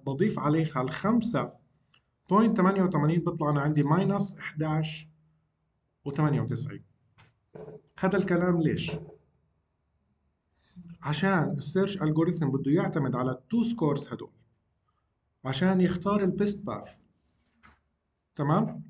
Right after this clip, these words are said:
قبل كان يعتمد على score بس، لا، احنا بدنا نحسن السيرش algorithm إنه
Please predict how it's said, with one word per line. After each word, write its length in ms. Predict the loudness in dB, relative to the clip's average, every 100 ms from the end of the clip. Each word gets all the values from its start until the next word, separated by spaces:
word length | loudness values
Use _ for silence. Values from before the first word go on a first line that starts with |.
| -20 _ _ _ _ -4 2
قبل 220 | 4 4
كان 200 | 2 4
يعتمد 380 | 2 2 0 2
على 180 | 0
score 320 | 0 -2 -2 -2
بس، 380 | -2 -6 -10 -2
لا، 300 | 0 0 -6 _ -2
احنا 220 | 2 4
بدنا 200 | 4 2
نحسن 460 | 0 -2 -2 0 0
السيرش 420 | 0 0 -2 0
algorithm 580 | 0 2 2 2 0 2
إنه 400 | 2 2 0